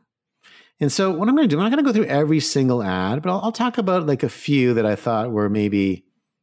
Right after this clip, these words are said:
interesting, uh, maybe ones I reacted to, ones I thought were funny, ones that I, I genuinely laughed at and sort of, you know, thought was like, "Oh, that's really cool. I'll watch that ad again," uh, or I thought they'd done a nice job on it. And I'm gonna start with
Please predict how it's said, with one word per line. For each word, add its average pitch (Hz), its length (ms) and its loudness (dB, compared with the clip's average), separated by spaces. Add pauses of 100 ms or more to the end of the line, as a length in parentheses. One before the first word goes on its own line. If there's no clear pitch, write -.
(140)
interesting, 185 840 -2 (360)
uh, 113 240 -2
maybe 120 240 2
ones 117 320 0 (100)
I 113 180 -2
reacted 147 600 0
to, 143 560 2 (280)
ones 110 240 -2
I 107 180 0
thought 123 300 -4
were 120 160 0
funny, 120 460 0
ones 117 240 0
that 127 100 0
I, 110 160 2 (280)
I 127 80 -4
genuinely 131 680 2
laughed 135 420 -2
at 139 420 -2
and 113 300 -2
sort 110 220 0
of, 104 160 0
you 107 120 -2
know, 98 80 -2
thought 110 300 -4
was 98 220 -6
like, 95 180 -4 (100)
"Oh, 104 300 -6
that's 117 260 -8
really 95 180 -2
cool. 90 280 -6
I'll 107 200 -2
watch 107 300 -4
that 98 220 -2
ad 90 180 -2
again," 92 400 -2 (440)
uh, 110 260 -2
or 107 240 -2
I 98 40 -2
thought 107 200 -4
they'd 101 160 0
done 92 200 -2
a 90 60 -2
nice 90 220 -2
job 87 300 -4
on 82 140 -4
it. 85 60 -6
And 101 120 -6
I'm 127 100 -2
gonna 180 120 0
start 120 540 -4
with 92 300 -4